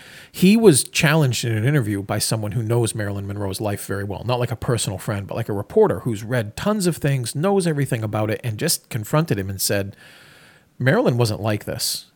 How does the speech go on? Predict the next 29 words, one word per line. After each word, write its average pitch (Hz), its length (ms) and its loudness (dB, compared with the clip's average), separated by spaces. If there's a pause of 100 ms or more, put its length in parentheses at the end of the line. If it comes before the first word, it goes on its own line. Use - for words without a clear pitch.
You 135 120 2
know, 107 140 0
so 117 160 0
why 117 320 0
do 156 80 2
you 120 140 0
do 120 260 0
these 104 260 -4
things?" 104 600 -4
You 143 100 -2
know, 113 140 -2
and 113 100 -4
she 147 200 0
did 156 400 6
a 135 40 0
number 135 440 0
of 107 160 -6
great 180 320 0
things, 95 560 -6
some 127 240 -2
of 101 80 -6
which 107 160 -6
I 98 80 -2
remembered, 101 580 -4
but, 113 240 0
you 143 100 0
know, 101 140 -2
she 135 240 0
had, 110 340 0